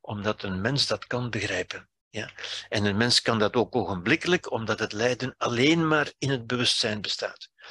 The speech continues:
En het bewustzijn is, is ogenblikkelijk veranderbaar. Men kan ogenblikkelijk anders gaan denken.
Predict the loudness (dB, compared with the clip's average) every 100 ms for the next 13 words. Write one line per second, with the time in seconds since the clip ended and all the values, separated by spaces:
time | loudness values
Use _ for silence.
0 | -18 -10 0 0 0 0 2 4 4 2
1 | 2 -2 -2 0 0 0 -8 -10 -6 0
2 | 0 2 -2 -4 -12 -16 _ _ _ _
3 | _ _ _ _ -2 0 0 -2 -4 -6
4 | -4 -6 -8 _ _ _ _ -16 -8 -4
5 | -4 -4 -4 -2 -2 0 -4 -4 -2 0
6 | 0 -4 -6 -6 -8 -20